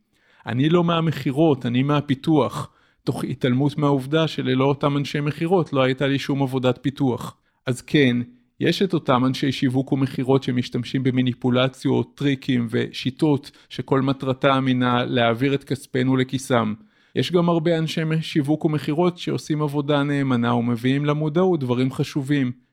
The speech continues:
איש מכירות בחברת קוקה קולה אינו זהה לאיש מכירות של האגודה למלחמה בסרטן או של עמותת ונתת.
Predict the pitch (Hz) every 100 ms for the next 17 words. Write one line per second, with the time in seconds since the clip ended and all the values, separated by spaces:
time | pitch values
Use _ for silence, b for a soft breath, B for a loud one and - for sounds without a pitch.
0 | b 180 175 180 - 143 147 147 147 139
1 | 123 135 - 151 139 - 160 156 139 143
2 | - 127 127 143 135 143 131 135 135 143
3 | 127 139 156 - 123 120 117 123 127 131
4 | 135 123 - 123 123 131 - 127 - 107
5 | 110 147 - - 123 127 135 170 165 135
6 | 123 117 - 127 127